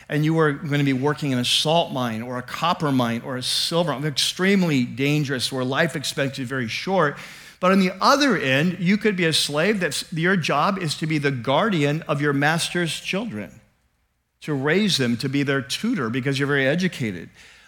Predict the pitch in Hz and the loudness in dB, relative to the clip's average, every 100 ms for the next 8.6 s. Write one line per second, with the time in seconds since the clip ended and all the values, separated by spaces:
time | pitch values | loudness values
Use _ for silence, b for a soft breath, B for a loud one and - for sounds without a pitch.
0 | B 151 151 160 208 202 180 208 208 202 | B 2 4 4 2 2 4 4 4 4
1 | 160 160 156 143 151 147 143 143 139 135 | 4 4 2 2 2 4 2 -2 -4 0
2 | 180 240 175 123 139 160 165 - - 143 | 0 0 0 2 2 0 -4 -14 -6 0
3 | - - 208 214 151 139 139 - 175 185 | 0 2 2 2 2 0 -2 -6 -2 -2
4 | 175 175 - - 170 190 107 - - b | 0 -2 -2 -2 -4 -6 -8 -14 -20 b
5 | b b b 160 165 - 240 - 170 - | b b b -2 -2 0 0 0 0 0
6 | - 170 175 - 202 233 190 180 214 214 | 0 0 0 0 0 2 2 4 2 2
7 | 180 196 202 208 202 190 208 202 185 240 | 0 2 4 2 2 2 2 4 2 2
8 | 226 - 92 58 - | 0 -2 -6 -8 -10